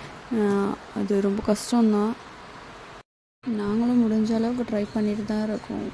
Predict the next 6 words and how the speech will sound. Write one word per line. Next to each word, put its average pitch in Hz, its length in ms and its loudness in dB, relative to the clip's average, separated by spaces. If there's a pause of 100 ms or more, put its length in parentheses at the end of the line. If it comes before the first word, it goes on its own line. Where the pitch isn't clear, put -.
(140)
வேக்சின் 214 460 -2
எப்படியாவது 208 360 0
போட்டுறணும் 214 580 0
அப்படிங்கிற 190 480 -2
மாதிரி. 185 260 -4 (260)
கிட்டத்தட்ட 202 480 -2